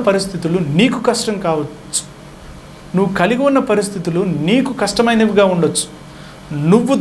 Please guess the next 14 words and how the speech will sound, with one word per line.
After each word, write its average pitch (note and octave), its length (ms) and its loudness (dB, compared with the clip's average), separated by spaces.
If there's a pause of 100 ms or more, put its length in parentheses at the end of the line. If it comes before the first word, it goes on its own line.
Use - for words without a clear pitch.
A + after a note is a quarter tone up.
(100)
దాటుకోలేని A#3+ 800 2
విధంగా G3+ 340 0
ఉండి F3+ 200 0
ఉండవచ్చు. D3+ 460 -2 (160)
కానీ D#3 320 0 (380)
నిన్ను G3 300 4 (140)
చేసినటువంటి A#3+ 680 4 (100)
దేవునికి E3+ 420 2 (160)
ఆ - 60 0
పరిస్థితులు F#3+ 580 -2
మార్చటం E3+ 480 -2 (1200)
గొప్ప F#3 240 0
విషయమేం G#3+ 420 -2
కాదు. A#2+ 260 -6